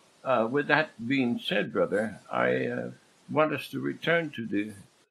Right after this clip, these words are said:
uh, Medina Constitution and see how it is that the Prophet molded this, uh, initial political relationship so that it re-, w-,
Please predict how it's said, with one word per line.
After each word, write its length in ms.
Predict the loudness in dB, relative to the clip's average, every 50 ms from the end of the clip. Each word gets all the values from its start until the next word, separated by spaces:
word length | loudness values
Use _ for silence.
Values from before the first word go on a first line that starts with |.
| -12 -10
uh, 140 | -8 -6 -6
Medina 460 | -4 -4 -4 -2 0 2 2 2 0 -2
Constitution 1000 | -2 -2 -2 -2 -2 -4 -8 -6 -4 -2 0 0 -2 -2 -2 -4 -4 -4 -6 -8 -14 -20 -20 -20 -18 _ 2
and 160 | 2 2 2
see 220 | 0 0 0 4
how 180 | 4 6 6 4
it 80 | 4 2
is 160 | 0 -2 -4
that 120 | -6 -6 -6
the 80 | -6
Prophet 500 | -6 -2 0 0 0 0 0 -4 -4 -4 -6 _ _ _ _ _ _ _ _ 0
molded 600 | 4 8 10 10 10 8 6 4 2 2 2 -2 -8
this, 220 | -8 -8 -6 -4 -4
uh, 100 | -4 -4 -2 0
initial 680 | 0 0 2 2 2 2 0 0 -2 -2 -2 -2 -4 -6 -6
political 720 | -4 -2 -2 -2 -2 -2 -4 -6 -4 -2 0 0 0 -2 -6 -14 _ _ _ _ _ _ _ _ _ _ _
relationship 920 | 0 2 4 4 4 2 0 0 -2 -2 -2 -2 -4 -6 -6 -6 -6 -6 -8 -6 -4
so 120 | -2 -2
that 120 | -2 -2 -4
it 60 | -6 -6 -4
re-, 180 | -4 -6 -6 -8 -14 -12 -6
w-, 180 | -4 -4 -4